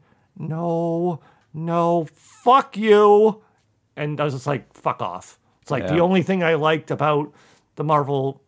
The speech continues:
Speaker 1: television universe was WandaVision, and I was so looking forward to more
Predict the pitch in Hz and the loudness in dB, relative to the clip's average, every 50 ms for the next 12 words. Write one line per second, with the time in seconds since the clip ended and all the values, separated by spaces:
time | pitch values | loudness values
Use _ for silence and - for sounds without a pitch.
0 | _ _ _ _ - 175 180 185 185 156 160 120 120 131 131 131 127 120 127 127 | _ _ _ _ -4 0 0 0 0 0 -2 -4 -4 -4 -4 -4 -4 -2 -2 -4
1 | 120 - - 127 120 101 - - _ _ - 131 147 151 151 147 147 143 151 131 | -4 -4 -6 -10 -10 -10 -12 -18 _ _ -6 -2 0 0 0 0 -2 -4 -4 -4
2 | 139 143 139 131 117 104 - - - - - 220 214 220 214 202 190 175 - 160 | -4 -4 -4 -4 -4 -6 -8 -10 -8 -2 0 2 4 4 2 2 0 -4 -4 -6
3 | 165 160 151 - 165 170 160 151 139 131 127 - 135 127 123 135 135 131 127 123 | -10 -10 -8 -6 -4 -4 -2 -2 -2 -4 -6 -8 -10 -10 -8 -6 -4 -4 -2 -4
4 | 113 98 | -4 -6